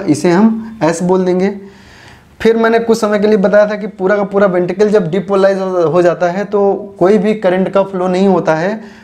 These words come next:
उस समय भी एक electrical silence होता है जो machine detect नहीं कर, कर पाती है। तो ये हमारा जो segment आएगा, ये isoelectric line आएगी। तो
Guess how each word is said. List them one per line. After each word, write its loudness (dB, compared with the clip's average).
उस -2
समय 0
भी 0
एक 0
electrical 0
silence -2
होता -4
है 2
जो -2
machine 0
detect -4
नहीं 2
कर, 0
कर -2
पाती -4
है। -6
तो 2
ये 2
हमारा 0
जो -2
segment 0
आएगा, 0
ये 4
isoelectric -2
line 2
आएगी। 0
तो -2